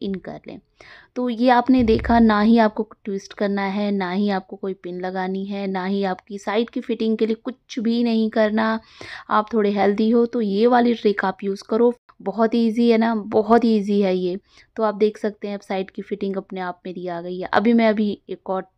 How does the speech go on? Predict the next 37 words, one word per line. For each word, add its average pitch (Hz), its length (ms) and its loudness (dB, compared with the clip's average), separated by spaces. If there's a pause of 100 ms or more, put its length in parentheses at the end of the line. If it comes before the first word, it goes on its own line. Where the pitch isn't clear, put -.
(180)
अ, 185 120 -6
टिप्स 180 440 -12
बताती 190 340 -8
हूँ 240 100 -4
और 196 220 -4
क्या 190 180 -8
कर 190 140 -10
सकते 185 340 -14
हो। 226 280 -6 (420)
और 196 240 -2
यहाँ 185 320 -4
पर 185 140 -4
आप - 260 -6
एक 185 140 -10
सेफ्टी 226 320 -4
पिन 240 140 -2
लगा 220 240 0
सकते 220 300 -8
हो, 220 340 -2
अ, - 60 -2
लगाओगे 202 520 0
तो 185 200 -8
भी 202 100 -6
ठीक 214 280 -6
है, 220 100 2
नहीं 220 280 4
लगाओगे 233 340 4
तो 233 120 -2
आपने 208 200 -2
पहले 190 280 -2
ही 208 220 0
एक 202 120 -4
सेफ्टी - 300 -6
पिन 185 160 -12
लगा 180 240 -8
चुके 202 300 -12
हो 254 220 -6